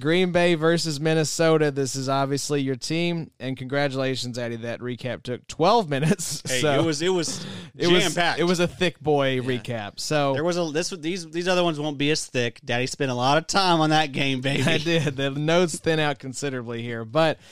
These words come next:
Speaker 1: let's talk about Green Bay, Minnesota. These are your boys. And they got worked over. The score was not as close as this game,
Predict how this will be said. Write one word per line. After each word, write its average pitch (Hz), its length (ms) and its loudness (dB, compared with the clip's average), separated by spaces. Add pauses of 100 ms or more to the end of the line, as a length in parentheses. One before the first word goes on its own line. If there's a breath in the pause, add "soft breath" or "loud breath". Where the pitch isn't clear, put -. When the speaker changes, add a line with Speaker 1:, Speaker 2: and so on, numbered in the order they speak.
(220 loud breath)
Speaker 1:
let's 190 160 0
talk 233 160 4
about 208 180 2
Green 196 240 -2
Bay, 190 160 2
Minnesota. 175 580 0
These 160 220 0
are 175 60 0
your 170 80 2
boys. 151 580 0 (460 loud breath)
And 151 140 -2
they 262 160 2
got 165 360 2 (200)
worked 160 680 4
over. 131 400 2
The 127 140 -4
score 190 340 2
was 160 220 4
not 151 380 2
as 131 180 -2
close 135 420 0
as 120 140 -6
this 123 200 -6
game, 120 520 -6